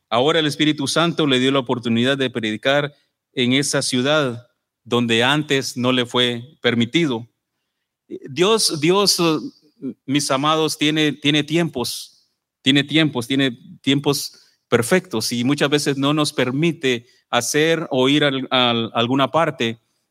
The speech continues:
y, y solamente nos dicen, eh, tal vez dice no o tal vez está en espera.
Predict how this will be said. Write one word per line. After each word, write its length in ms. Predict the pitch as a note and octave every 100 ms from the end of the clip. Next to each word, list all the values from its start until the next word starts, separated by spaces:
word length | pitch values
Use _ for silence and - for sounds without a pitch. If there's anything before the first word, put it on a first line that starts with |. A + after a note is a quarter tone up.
| -
y, 240 | - B2+ B2+
y 260 | A#2 -
solamente 600 | D3 D3 D3 D3+ D3+ D#3
nos 180 | C#3+ C3
dicen, 680 | B2 C3+ D3 C#3 C3 A#2+ - _ _ D#2+ -
eh, 120 | -
tal 160 | A#2+
vez 140 | B2 C#3
dice 300 | C#3 C#3 C#3
no 360 | C#3 G3+ A3+ _ _ _
o 140 | B2+
tal 180 | A#2+ B2
vez 160 | C3 C3
está 260 | A#2+ B2+
en 100 | B2+
espera. 540 | A#2+ - E3 D3 A#2